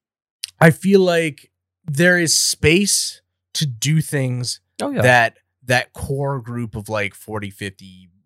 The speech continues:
Speaker 1: whatever people
Speaker 2: Mm.
Speaker 1: are not doing.
Speaker 2: Hundred percent. No, there's, there's, there's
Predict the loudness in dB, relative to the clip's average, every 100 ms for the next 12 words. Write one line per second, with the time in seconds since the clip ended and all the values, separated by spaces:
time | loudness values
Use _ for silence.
0 | -6 -4 -4 -8 -12 -14 -12 -14 -8 -8
1 | -8 -4 -2 -2 -4 -10 -20 -20 -20 -12
2 | -8 -8 -8 -12 -8 -8 -6 -8 -10 -12
3 | -16 _ _ -4 -2 -2